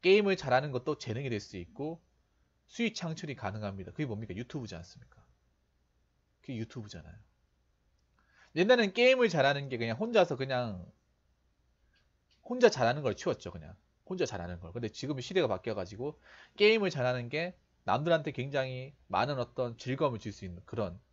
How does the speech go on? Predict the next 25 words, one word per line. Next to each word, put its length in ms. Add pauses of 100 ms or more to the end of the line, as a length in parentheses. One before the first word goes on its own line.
(580)
컨텐츠가 540
되는 220
거죠. 200
맞죠? 320 (240)
누구한테 400
없는, 320 (2000)
아무한테나 500
가질 220
수 120
없는 300
그런 260
희소한 400
컨텐츠가 460
되기 220
때문에 520 (600)
나의 200
어떤 680
또 100
다른 240
직업관을 460
개-, 340
그 180
개척할 380
수 140
있는 340